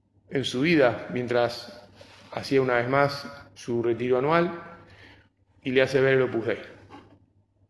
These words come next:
Y ya sabemos muy bien cómo, eh, habiendo entendido o visto, él usaba la palabra vi, ¿no? Eh,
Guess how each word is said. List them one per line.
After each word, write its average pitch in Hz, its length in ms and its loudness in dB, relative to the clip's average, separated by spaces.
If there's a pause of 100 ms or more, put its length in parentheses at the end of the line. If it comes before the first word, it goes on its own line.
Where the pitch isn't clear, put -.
(1900)
Y 143 100 -2
ya 143 80 6
sabemos 151 320 6
muy 160 160 6
bien 180 240 8
cómo, 170 500 4 (440)
eh, 120 400 -4 (920)
habiendo 156 760 0 (120)
entendido 143 760 2 (300)
o 127 100 0
visto, 131 480 0 (280)
él 131 60 -8
usaba 127 320 2
la 123 100 2
palabra 131 380 4
vi, 160 220 0 (1160)
¿no? 165 360 -8 (480)
Eh, - 580 -8